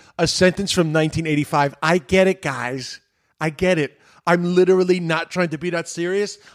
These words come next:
I'm fucking about, innit? Relax. A two thousand one analysis found that a paper bag had to be used at least four times to bring its global warming potential down to that of a high-density polyethylene plastic bag.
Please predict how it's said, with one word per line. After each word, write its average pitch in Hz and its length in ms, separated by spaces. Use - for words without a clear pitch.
I'm 202 140
fucking 254 440
about, 277 600
innit? 240 480
Relax. 220 880
A 143 60
two 202 160
thousand 170 340
one 156 160
analysis 139 420
found 131 240
that 131 80
a 127 40
paper 147 260
bag 139 220
had 131 160
to 131 60
be 135 100
used 139 160
at - 80
least 165 280
four 175 280
times 156 460
to 127 80
bring 139 200
its 127 140
global 139 320
warming 131 260
potential 127 560
down 135 240
to 131 80
that 127 160
of 117 80
a 113 60
high-density 127 840
polyethylene 131 920
plastic 123 480
bag. 117 440